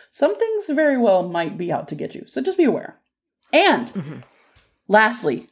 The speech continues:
Speaker 1: I want to end up with something that I saw talked about and I thought was spooky. Um, and maybe this is, like, future spooky sode, like, going in depth to, I don't know, but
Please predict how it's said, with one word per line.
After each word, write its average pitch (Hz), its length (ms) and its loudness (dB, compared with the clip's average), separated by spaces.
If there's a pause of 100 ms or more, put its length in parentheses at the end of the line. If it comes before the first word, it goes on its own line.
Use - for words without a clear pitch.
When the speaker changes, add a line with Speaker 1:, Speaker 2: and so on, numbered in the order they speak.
Speaker 1:
I 180 60 0
want 185 160 2
to - 100 -8
end 240 240 6
up 151 340 -2 (220)
with 190 100 -6
something 175 360 -6
that 151 120 0
I 233 240 4
saw 165 540 0
talked 170 400 0
about 147 260 0
and 175 80 -6
I 170 60 -6
thought 175 400 0 (240)
was 165 320 -8 (420)
spooky. - 680 -2 (420)
Um, 147 520 0 (300)
and 185 320 2
maybe 202 600 2
this 311 200 -2
is, 302 200 -2
like, 302 400 0
future 294 640 0
spooky 285 400 0
sode, 294 260 -2
like, 233 160 2
going 247 300 4
in 233 140 4
depth 233 360 -2
to, 277 320 -6
I 247 80 4
don't 262 160 4
know, 269 180 4
but 294 640 4